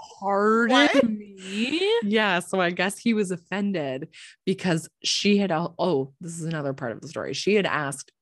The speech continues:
Speaker 2: to split the bill. So, 'cause she didn't want him to pay for her. So she's like,
Speaker 1: Right.
Speaker 2: "I'll pay for myself. You pay for yourself."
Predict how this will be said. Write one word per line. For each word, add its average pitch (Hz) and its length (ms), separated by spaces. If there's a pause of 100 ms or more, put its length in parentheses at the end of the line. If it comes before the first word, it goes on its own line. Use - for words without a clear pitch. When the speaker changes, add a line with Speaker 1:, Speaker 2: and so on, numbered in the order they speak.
Speaker 2:
to - 100
split - 540
the 151 80
bill. 131 460 (140)
So, 139 360
'cause 160 200
she 190 160
didn't 180 220
want 151 260
him 160 220
to - 100
pay 160 260
for - 180
her. - 300 (440)
So 311 120
she's 165 200
like, 285 140
Speaker 1:
Right. - 100
Speaker 2:
"I'll 160 160
pay 165 220
for 220 160
myself. 160 680
You 143 160
pay 147 200
for 151 160
yourself." 220 800